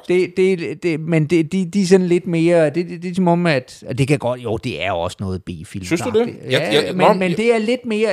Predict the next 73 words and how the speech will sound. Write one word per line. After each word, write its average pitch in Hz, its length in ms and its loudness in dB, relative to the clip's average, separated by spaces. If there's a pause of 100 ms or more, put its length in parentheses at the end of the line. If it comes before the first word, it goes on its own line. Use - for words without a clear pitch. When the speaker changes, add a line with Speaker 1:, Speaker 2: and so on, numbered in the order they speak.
(120)
Speaker 1:
det 233 100 -4
er 220 40 -6
lidt 240 200 -6
mere 220 200 0
poleret 156 580 0
på 117 120 -6
en 107 100 -4
eller 110 140 -4
anden 113 160 2
Speaker 2:
Ja. 120 60 4
Speaker 1:
måde, 135 180 0
ikke? 147 160 -8
Og, 131 240 0 (360)
og, 110 140 -10 (640)
øh, 120 340 -2
så 131 100 -12
videre, 120 300 -2
men 110 340 -4 (360)
Speaker 2:
Jeg 110 80 0
tænker 95 280 -4
også, 101 200 -2 (160)
Nightmare 113 420 0
on 110 140 -2
Elm 104 220 -6
Street, 104 220 -12
nu 117 60 -4
er 117 40 -2
det 120 100 0
lang 110 180 0
tid 123 120 -10
siden, 117 180 -6
jeg 113 80 -2
har 110 40 -2
set 110 240 -6
den. 113 120 -20
Det 135 120 -2
er 139 160 -2 (840)
i 123 60 -16
virkeligheden, 135 440 -8
det 135 40 -8
er 139 40 -6
med 175 160 -4
Johnny 98 220 -2
Depp, 135 160 -4
er - 20 -4
det 175 100 -6
ikke 185 120 -12
den - 140 -20
første? 160 200 -2
Speaker 1:
Jo, 190 60 4
den 190 140 -6
allerførste. 165 600 0 (840)
Speaker 2:
Ja. - 60 -14
Det - 100 -14
er 107 100 -4
Speaker 1:
Meget, 151 120 2
Speaker 2:
det. 180 80 -2
Speaker 1:
meget, 135 220 -2
meget, 110 200 -4
Speaker 2:
Men, 113 40 -4
Speaker 1:
meget 107 180 -4
Speaker 2:
men 123 60 4
jeg 117 80 2
Speaker 1:
ung. 107 80 -4
Speaker 2:
tænker, 127 220 0
de, 135 260 -6
øh, 113 600 0
jeg 110 120 -8
tror 147 180 -2
også, 131 100 0
det - 40 -8
er 156 40 0
hans 127 180 -6